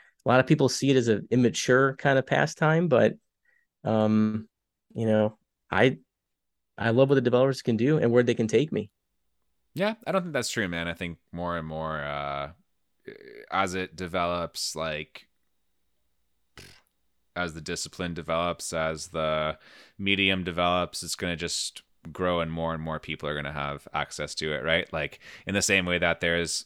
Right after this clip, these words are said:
Speaker 2: movies that are rated R and there's movies that are, you know, rated P G, like,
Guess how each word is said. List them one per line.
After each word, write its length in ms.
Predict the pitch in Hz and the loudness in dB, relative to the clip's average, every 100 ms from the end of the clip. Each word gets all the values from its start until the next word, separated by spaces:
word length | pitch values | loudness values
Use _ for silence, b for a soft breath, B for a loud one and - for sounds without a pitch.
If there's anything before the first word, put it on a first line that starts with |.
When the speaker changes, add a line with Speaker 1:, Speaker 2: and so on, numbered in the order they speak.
| _ | _
Speaker 2:
movies 680 | 90 98 98 90 90 87 82 | -4 0 2 2 2 0 0
that 120 | 87 | 0
are 160 | 87 87 | 2 2
rated 280 | 87 85 85 | 0 0 0
R 420 | 85 82 80 80 | 0 2 0 0
and 220 | 78 76 | -2 -6
there's 320 | 76 76 - | -6 -6 -8
movies 400 | 80 76 73 73 | -10 -8 -8 -8
that 200 | 78 76 | -8 -6
are, 340 | 76 76 73 b b b b _ | -4 -2 -4 b b b b _
you 100 | 73 | -8
know, 200 | 73 69 | -8 -6
rated 340 | - 82 78 - | -4 -2 -2 -6
P 180 | 82 | -8
G, 360 | 78 82 80 76 | -8 -6 -6 -8
like, 460 | 71 69 76 - | -10 -10 -12 -20